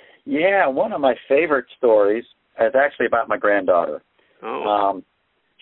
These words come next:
Speaker 1: she was, she was five at the time, and she and her mom were outside waiting for the school bus to come to take her to kindergarten.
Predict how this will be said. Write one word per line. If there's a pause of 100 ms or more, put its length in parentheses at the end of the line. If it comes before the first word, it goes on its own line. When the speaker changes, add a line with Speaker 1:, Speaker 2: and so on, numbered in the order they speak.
(140)
Speaker 1:
she
was, (420)
she
was (160)
five (360)
at
the
time, (720)
and
she
and
her
mom
were
outside (540)
waiting
for
the (200)
school
bus
to
come
to
take
her
to
kindergarten.